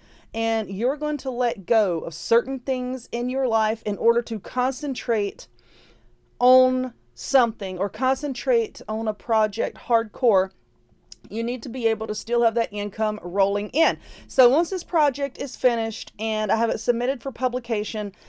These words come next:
everything will get back to its normal schedule. But I set aside my podcast. Actually, I set aside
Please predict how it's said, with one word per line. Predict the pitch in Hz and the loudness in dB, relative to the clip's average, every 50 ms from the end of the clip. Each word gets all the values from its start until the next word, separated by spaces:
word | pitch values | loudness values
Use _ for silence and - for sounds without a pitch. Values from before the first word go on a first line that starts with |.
| - - - | -20 -8 2
everything | - 240 247 269 262 262 247 | 4 4 4 4 0 -2 -4
will | 233 226 | -4 -2
get | 214 233 - - | -2 -2 -2 0
back | 208 202 196 - - | 0 0 0 0 -2
to | - 220 185 | -8 -4 -4
its | 202 185 - - - | -4 -4 -6 -10 -8
normal | 196 196 190 196 202 | -6 -6 -6 -6 -8
schedule. | - - - 339 339 320 320 202 190 | -8 -4 -2 0 0 0 0 -4 0
But | 175 214 - - | 2 2 2 4
I | 262 277 320 339 | 4 4 4 2
set | - - - 294 269 | 0 0 2 2 2
aside | 285 269 - - 269 254 247 240 | 2 0 0 2 4 4 4 2
my | 226 220 | 0 -4
podcast. | - - 277 269 277 262 - 320 302 311 311 - | -4 -4 -4 -4 -4 -2 0 0 0 0 0 -2
Actually, | - 269 370 427 - - 311 269 | -2 -2 -2 -2 -2 -2 0 0
I | 254 | 0
set | 247 - 269 247 233 | -2 -2 -4 -2 -2
aside | 247 - - 247 233 220 220 214 208 202 | -2 -4 -2 0 2 2 2 0 0 -2